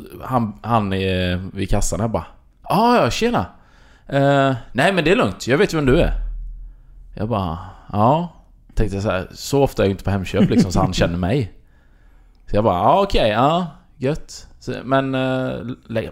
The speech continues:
nej. Bara, men så gör man ju inte. Alltså, om man, då måste man verkligen veta vem det är, typ. Så jag var ju tvungen att säga bara, "Ja, ursäkta, men, eh,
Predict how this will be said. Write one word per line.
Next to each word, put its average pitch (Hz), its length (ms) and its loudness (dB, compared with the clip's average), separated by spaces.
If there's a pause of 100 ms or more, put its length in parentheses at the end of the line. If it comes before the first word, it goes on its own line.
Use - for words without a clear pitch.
nej. - 340 -14 (760)
Bara, 90 300 -2
men 131 140 0
så 165 160 4
gör 123 160 6
man 104 120 2
ju 127 60 2
inte. 78 220 -4 (160)
Alltså, 110 200 2
om 110 80 0
man, 107 200 0 (280)
då 127 260 0
måste 131 260 0
man 98 120 2
verkligen 95 320 0
veta 92 340 0
vem 85 180 -2
det 85 80 -2
är, 120 160 0 (120)
typ. 92 160 -6 (800)
Så 92 120 -4
jag 87 100 -2
var 98 80 0
ju 98 40 2
tvungen 95 180 -2
att 82 60 -6
säga 78 160 -6
bara, 82 160 -6
"Ja, 92 480 -2 (540)
ursäkta, 101 380 -4
men, 95 280 -4
eh, 92 580 -4